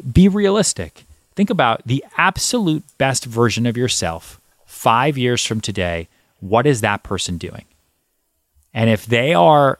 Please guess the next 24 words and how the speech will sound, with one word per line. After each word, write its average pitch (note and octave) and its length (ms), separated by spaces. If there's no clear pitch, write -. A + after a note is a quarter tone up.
living C3+ 760
the A2+ 80
greatest C3 480
life A#2+ 260
ever, G#2+ 420
write G#2 400
that D3 260
down A#2 500
and A2 140
then C#3+ 160
do D3 180
the C#3 100
reverse G#2+ 520
math F#2+ 320
and F#2 100
figure C3 360
out A2 160
for - 100
yourself G2+ 360
how - 240
you're G2+ 180
gonna F2+ 180
get E2 220
there. - 240